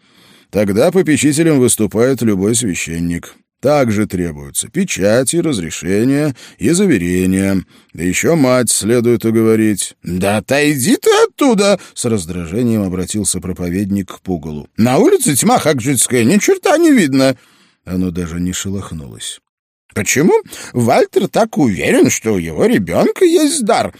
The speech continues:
Вновь перескочил старый пеликан на беспокоившую его тему. «Разве тёмные души не должны были уже найти её?» «Если дар проявился несколько месяцев назад, то нет.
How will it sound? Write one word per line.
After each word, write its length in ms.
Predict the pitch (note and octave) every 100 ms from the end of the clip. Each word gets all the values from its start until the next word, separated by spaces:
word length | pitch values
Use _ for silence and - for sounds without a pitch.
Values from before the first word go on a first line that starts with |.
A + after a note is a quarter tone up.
| _
Вновь 440 | G#2 F2 F#2 A2
перескочил 680 | - F2+ E2+ - E2 - G2
старый 360 | - G2+ F#2 E2
пеликан 560 | F2+ F2 E2 A#2+ B2
на 80 | G2
беспокоившую 920 | F2+ F2+ - F#2+ G2 F#2 E2 - E2+
его 220 | E2 F#2
тему. 380 | F#2+ E2+ D2 C2 - _
«Разве 360 | - D3+ D3+ A3
тёмные 400 | G#3 F4 G#4 G4+
души 260 | A3+ D#3+ F#3
не 120 | F3+
должны 360 | F#3 F3+ C4
были 180 | F4 F#4+
уже 280 | A3+ F#3 F#3+
найти 380 | G#3 A4 - C#3
её?» 380 | G#2+ F#2 G2 A2 _ _ _ _ _ _
«Если 480 | - F2 A2+ - A2
дар 280 | G#2 B2 A#2+
проявился 760 | F2+ A2 A#2 B2 A#2 - G#2
несколько 560 | G#2+ A#2+ - F#2+ F2 F#2+
месяцев 580 | A2 G#2+ F2 - D#2+ -
назад, 520 | F2 F#2+ A#2 D3 -
то 140 | - B2
нет. 560 | A#2 F2+ E2 - -